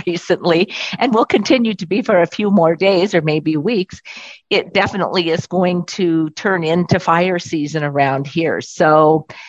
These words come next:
what is it that you're doing now to start people down the path of, of really paying attention to that and being ready for it?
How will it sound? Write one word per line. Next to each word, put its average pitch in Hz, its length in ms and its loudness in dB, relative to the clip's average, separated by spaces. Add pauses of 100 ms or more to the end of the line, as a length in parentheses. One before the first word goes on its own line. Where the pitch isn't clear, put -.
(180)
what 170 420 0
is 190 220 -4
it 196 160 -6
that 170 220 -4
you're 165 180 0
doing 175 500 -2
now 160 540 2
to 147 120 -6
start - 460 -2
people 165 440 -2
down 165 400 2
the 151 80 0
path 170 440 -2
of, 135 180 -2 (100)
of 156 140 -6
really 170 300 -2
paying 165 340 -2
attention 175 460 -4
to 156 60 -4
that 143 220 0
and 156 100 -2
being 147 240 -4
ready 156 240 -4
for 117 280 -6
it? - 160 -8